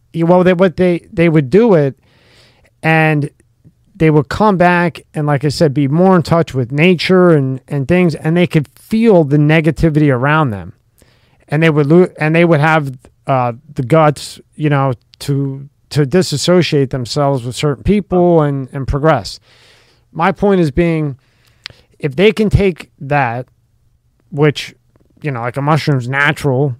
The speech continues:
I mean, geez, I mean, real M D M A, you know, there's a lot of studies on that. Remember the guy who made that? He made that for depression. It's, like, the best drug on the planet for depression until you start mixing it with all this other craziness. But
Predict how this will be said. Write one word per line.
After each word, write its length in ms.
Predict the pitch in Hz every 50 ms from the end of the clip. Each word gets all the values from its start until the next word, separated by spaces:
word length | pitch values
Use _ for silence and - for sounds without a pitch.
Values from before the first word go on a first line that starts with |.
| _ -
I 40 | 143
mean, 260 | 131 120 120 117 107
geez, 360 | 101 107 120 151 147 123 113 139
I 80 | 135
mean, 200 | 131 131 135 - _ _
real 560 | - 127 139 156 180 196 220 208 190 170 185 -
M 220 | 147 147 147 147
D 180 | 143 143 151 143
M 160 | 127 123 123
A, 320 | 123 123 123 127 143 156
you 120 | 151 139 131
know, 120 | 127 127
there's 200 | 127 139 135 127
a 40 | 135
lot 160 | 131 139 143
of 80 | 135 120
studies 360 | - - 147 139 143 135 127
on 100 | 139 131
that. 100 | 135 147
Remember 280 | 151 143 143 143 143 143
the 80 | 139
guy 260 | 120 147 139 143 143
who 80 | 143 143
made 280 | 135 139 147 147 139 127
that? 220 | 143 151 165 165
He 140 | 151 151 151
made 540 | 147 147 131 120 127 131 143 156 156 143 139
that 180 | 151 156 151
for 160 | - - 147
depression. 600 | 127 117 120 101 - - 147 175 - - - 131
It's, 140 | 127 117 110
like, 200 | 143 127 110 110
the 80 | - 120
best 320 | 110 110 147 147 - -
drug 220 | - 147 143 143 143
on 80 | 143
the 100 | 127 110
planet 400 | - - - 151 151 151 135 -
for 200 | - 165 180 185
depression 520 | 151 123 - - 139 135 123 - 143 139 131
until 220 | 131 120 143 143
you 60 | 135
start 280 | - - - 135 123 120
mixing 420 | 123 135 165 160 - - 151 143
it 100 | 131 127
with 280 | 127 131 131 110 - -
all 160 | 135 123 127
this 160 | 127 117 -
other 180 | 147 143 131 113
craziness. 640 | - - 165 185 180 139 139 131 117 113 110 - - _ _ _ _ _ _ _ _ _ _ _ _ _ _ _
But 260 | - 160 165 165